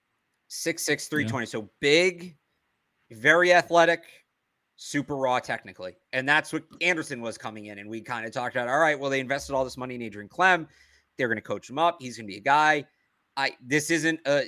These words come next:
Speaker 1: a, uh, Anderson's more advanced than Wheatley is, but it's that same kind of idea. You have a guy that has all the uncoachables,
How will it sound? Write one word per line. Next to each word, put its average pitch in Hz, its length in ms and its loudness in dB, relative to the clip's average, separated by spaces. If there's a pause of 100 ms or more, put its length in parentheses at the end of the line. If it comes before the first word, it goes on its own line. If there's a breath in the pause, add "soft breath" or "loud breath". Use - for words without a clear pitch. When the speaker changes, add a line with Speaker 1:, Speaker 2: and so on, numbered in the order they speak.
Speaker 1:
a, 120 200 -4 (600)
uh, 135 100 -2 (120)
Anderson's 202 460 0
more 123 280 -2
advanced 147 720 -6 (220)
than 156 180 -2
Wheatley 165 380 -6
is, 175 160 -4
but 131 120 -4
it's 123 140 -8
that 131 160 -4
same 147 300 -6
kind 139 220 -4
of 117 60 -4
idea. 110 320 -2
You 110 200 -4
have 127 120 0
a 135 60 -6
guy 131 180 0
that 120 100 -4
has 120 140 -4
all 120 120 -2
the 117 140 -4
uncoachables, 123 800 -6